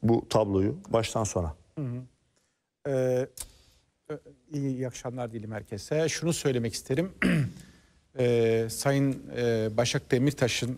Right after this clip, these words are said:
Speaker 2: ve Sayın Selahattin Demirtaş'ın ortaya koymuş olduğu irade elbette ki kendi partileri açısından önemlidir. Şu tespite katılıyorum. Başak Hanım aday olsaydı çok ciddi bir oy alırdı. Bun-, bunda hiç bir tereddüt yok.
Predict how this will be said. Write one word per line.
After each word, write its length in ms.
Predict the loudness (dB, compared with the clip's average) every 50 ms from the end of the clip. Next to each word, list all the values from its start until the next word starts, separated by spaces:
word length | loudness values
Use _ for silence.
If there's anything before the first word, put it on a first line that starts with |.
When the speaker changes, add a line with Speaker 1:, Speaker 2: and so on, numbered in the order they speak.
| -2
Speaker 2:
ve 200 | 2 2 2 2 0 -2
Sayın 220 | 0 2 2 2
Selahattin 520 | 2 2 4 4 4 4 4 2 2 2 4
Demirtaş'ın 560 | 4 4 2 2 2 0 0 0 -2 -4 -4
ortaya 300 | -4 -4 -2 -2 -2 0
koymuş 360 | 0 0 0 0 0 -2 -2
olduğu 180 | -2 -2 -2 0
irade 320 | 0 0 0 0 0 0 0
elbette 340 | 0 0 -2 -4 -4 -4
ki 260 | -4 -2 0 -2 -2 -2 -6 -20 -20 _ _ _ _ _ _ _
kendi 200 | 0 0 2 0
partileri 480 | 0 0 0 0 0 0 2 2 2 2
açısından 360 | 2 0 0 0 0 0 0
önemlidir. 640 | 2 2 2 2 2 2 0 0 -2 -4 -6 -10 -14 _ _ -20 -20 _ _ _
Şu 360 | -14 -8 -2 2 2 2 2
tespite 400 | 2 0 -2 -2 -2 -2 -2 -2
katılıyorum. 600 | 0 -2 -4 -4 -2 -2 0 0 0 0 0 -2
Başak 280 | -4 -2 -2 -4 -2 -2
Hanım 200 | -2 0 0 0
aday 200 | 0 0 2 2
olsaydı 400 | 2 0 0 0 -2 0 0 -2
çok 200 | -2 -4 -8 -8
ciddi 240 | -6 -4 -2 0
bir 60 | 2 2
oy 140 | 2 4 4
alırdı. 520 | 4 4 2 2 2 0 0 -2 -4 -4 -6 _ _ -2
Bun-, 260 | -2 0 0 0 -2 -4 -6 -4
bunda 300 | -2 0 2 2 0 0 -2
hiç 300 | -6 -8 -8 -10 -10 _ _ _ _ _ _ _ _ _ _ -4
bir 60 | -4
tereddüt 520 | -2 0 0 0 0 0 -2 -4 -2 2
yok. 280 | 2 2 0 0 -8